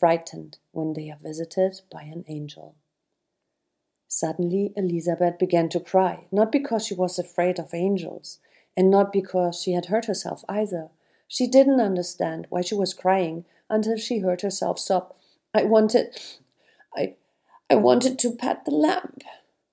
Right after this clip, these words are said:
The angel nodded carefully. "I'm sure God wouldn't have created lamps with such a soft fleece unless he hoped someone would want to pet them." "The lamp runs much faster than I do," said Elisabeth, sobbing,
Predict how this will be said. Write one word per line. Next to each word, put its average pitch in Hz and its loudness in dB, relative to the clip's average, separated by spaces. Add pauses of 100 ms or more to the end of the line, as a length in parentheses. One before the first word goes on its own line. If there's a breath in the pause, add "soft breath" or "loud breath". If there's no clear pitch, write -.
(760)
The 247 -2
angel 175 0
nodded 170 -6
carefully. 165 -6 (680)
"I'm 254 6
sure 226 2
God 180 2
wouldn't 170 0
have 156 -18
created 160 -6
lamps 160 -4 (160)
with 185 2
such 175 0
a 180 -4
soft 175 4
fleece 180 -2 (400)
unless 214 2
he 226 0
hoped 202 0
someone 180 -2
would 185 -2
want 156 -4
to 180 -8 (120)
pet 202 -10
them." - -20 (1120)
"The 170 0
lamp 196 4
runs 233 2
much 226 4
faster - 4
than 196 6
I 180 8
do," 190 4
said - -2
Elisabeth, - -2
sobbing, - 2